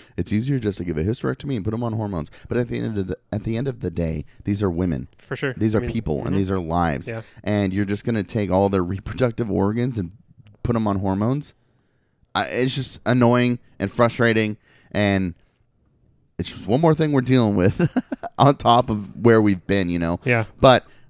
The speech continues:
Speaker 1: I just, I just wanted to put it out there 'cause I know that we do have women listeners, but I know that we also have men listeners, and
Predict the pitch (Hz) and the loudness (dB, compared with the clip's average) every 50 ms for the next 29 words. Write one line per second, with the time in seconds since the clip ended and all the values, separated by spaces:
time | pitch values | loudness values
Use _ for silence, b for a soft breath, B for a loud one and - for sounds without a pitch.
0 | b - 113 127 127 139 135 - - - _ _ _ _ _ _ _ _ - 104 | b 2 4 6 6 6 4 2 0 -16 _ _ _ _ _ _ _ _ 2 2
1 | 123 123 123 117 117 117 131 151 160 156 143 127 151 139 127 120 117 117 117 113 | 2 2 0 -2 2 4 6 6 6 4 4 4 2 2 2 2 2 0 0 0
2 | 113 110 107 117 104 101 101 107 123 147 160 151 135 127 117 113 110 104 104 101 | -2 -2 -2 -2 -2 0 0 0 0 0 0 0 0 -2 -2 -4 -4 -2 -2 -2
3 | 98 98 95 95 95 92 92 92 - - 95 95 92 90 - 101 104 110 131 170 | 0 -2 -2 -2 -2 -4 -4 -6 -6 -6 -6 -6 -6 -6 -4 -4 -4 -2 0 0
4 | 202 202 185 156 156 147 139 - 143 123 107 104 110 113 110 110 104 92 - - | 0 2 2 0 0 0 0 0 0 0 0 0 0 0 0 0 -2 -6 -6 -4
5 | 87 85 85 82 - - 95 92 85 | -4 -4 -4 -4 -4 -4 -4 -4 -4